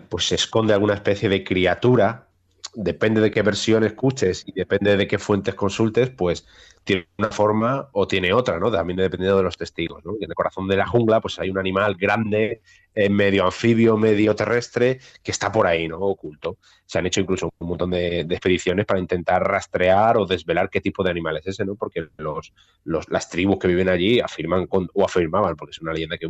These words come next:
ahora mismo está un poco, bueno, como todo un poco las leyendas ahora, con todo el tema de la, no sé, globalización y que hay más,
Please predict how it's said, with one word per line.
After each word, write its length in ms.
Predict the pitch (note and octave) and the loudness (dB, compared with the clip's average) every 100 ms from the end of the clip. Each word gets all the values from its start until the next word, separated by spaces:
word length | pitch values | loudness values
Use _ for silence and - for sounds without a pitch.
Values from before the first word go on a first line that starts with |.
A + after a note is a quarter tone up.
| D#2+ | -6
ahora 240 | E2 D#2+ D#2 | -2 0 -2
mismo 180 | E2+ D#2 | -4 -8
está 140 | E2 | -10
un 80 | D#2 | -8
poco, 260 | D#2 D#2 | -8 -10
bueno, 240 | D2+ D#2+ - _ _ | -10 -14 -14 _ _
como 200 | - D#2 | -12 -10
todo 160 | - E2+ | -4 -4
un 80 | D2+ | -2
poco 200 | D#2+ F2 | 0 2
las 120 | E2+ | 2
leyendas 440 | D#2+ E2 E2+ E2 | 0 -2 -2 -2
ahora, 400 | E2 E2 E2+ E2+ - - - - | 0 0 0 -2 -8 -20 -16 -10
con 160 | E2 | -2
todo 160 | F2 F#2 | 0 2
el 100 | D#2+ | 2
tema 200 | F2+ E2+ | 0 2
de 120 | E2+ | 2
la, 680 | F2 F2 F2 F2 E2+ E2 D2 - - | 2 2 2 0 -2 -6 -12 -14 -12
no 100 | D#2+ | -8
sé, 200 | D#2+ D#2+ - | -10 -10 -6
globalización 720 | E2+ E2 E2 D#2 F#2+ F#2+ F2+ | -2 0 -2 -2 0 2 2
y 60 | |
que 100 | E2 | 0
hay 100 | E2+ | 0
más, 420 | E2+ E2+ D#2+ - | 0 -2 -4 -8